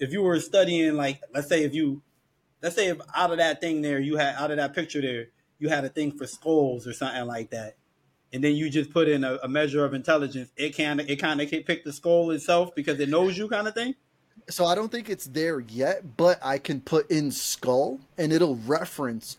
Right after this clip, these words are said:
Speaker 2: all skull artwork. Um, it'll, it'll look at tattoos. It'll look at anything related to, um, uh, El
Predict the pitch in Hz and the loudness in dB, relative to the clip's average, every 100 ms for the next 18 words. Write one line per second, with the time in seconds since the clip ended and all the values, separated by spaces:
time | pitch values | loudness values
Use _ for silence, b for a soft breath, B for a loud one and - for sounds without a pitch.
0 | - 139 143 139 135 - - - - - | 0 2 4 4 0 -4 -8 -4 -4 0
1 | 147 127 113 - - 139 107 - - - | 4 4 2 -6 -6 -4 -4 -8 -18 -18
2 | - 120 104 107 127 123 - - 113 120 | -10 -6 -6 -2 0 0 -2 -6 -4 -4
3 | 127 113 - 117 - 175 156 117 98 123 | -4 -6 -2 -2 0 0 0 -2 -4 -2
4 | 123 120 123 131 117 156 165 165 147 135 | 0 2 2 2 2 0 0 0 0 2
5 | 139 131 117 123 120 120 113 117 120 - | 2 2 -2 -2 -2 -2 0 -2 -4 -10
6 | B B B B B - 117 117 120 127 | B B B B B -6 -2 0 -2 -4
7 | 135 | -8